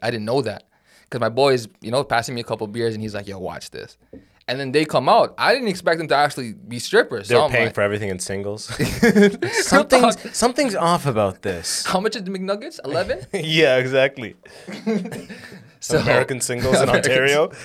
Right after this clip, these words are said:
Speaker 2: Something's off about this. <laughs>
Speaker 1: So what's it called? So,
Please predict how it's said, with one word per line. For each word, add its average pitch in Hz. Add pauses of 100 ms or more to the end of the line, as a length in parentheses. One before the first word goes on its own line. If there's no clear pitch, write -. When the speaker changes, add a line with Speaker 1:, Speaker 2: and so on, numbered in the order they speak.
Speaker 2:
Something's 226
off 190
about 120
this. -
<laughs> - (560)
Speaker 1:
So 131
what's 156
it 185
called? 135
So, 117